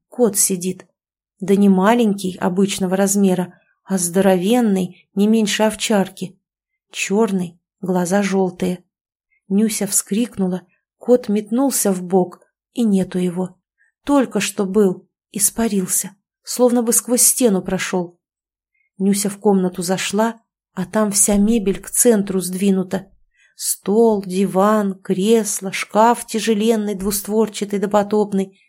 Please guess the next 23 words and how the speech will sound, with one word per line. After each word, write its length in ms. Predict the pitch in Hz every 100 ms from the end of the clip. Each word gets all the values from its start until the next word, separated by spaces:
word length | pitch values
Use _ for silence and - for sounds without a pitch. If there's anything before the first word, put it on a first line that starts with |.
| _
Его 260 | 247 233
ни 100 | 247
на 120 | 247
сантиметр 720 | 233 254 240 269 247 208 196 196
не 120 | 202
переместишь. 800 | 202 202 208 - 190 185 - _ _ _ _ _ _ _ _
Пока 300 | 185 175 196
стояла 520 | 196 - 180 214 214
и 180 | 202 202
смотрела 580 | - 196 185 202 247 214
на 240 | 190 190
это, 320 | 185 185 170 _ _ _ -
слышит 720 | - - 185 226 - - - _ _
шаги. 600 | - - 190 170 170 - _ _ _ _ _ _ _
Кто-то 460 | - - - 247 233
шёл 400 | - - 247 196
к 120 | -
ней, 300 | 185 170 170 _ _ _ -
Ступал 760 | - - 190 196 220 202 190 _
так 320 | 208 208 202
тяжело, 800 | - 185 - 185 175 226 233 202 _ _
будто 420 | 190 190 214 - 202
маршировал. 960 | 208 202 - 220 220 208 185 175 -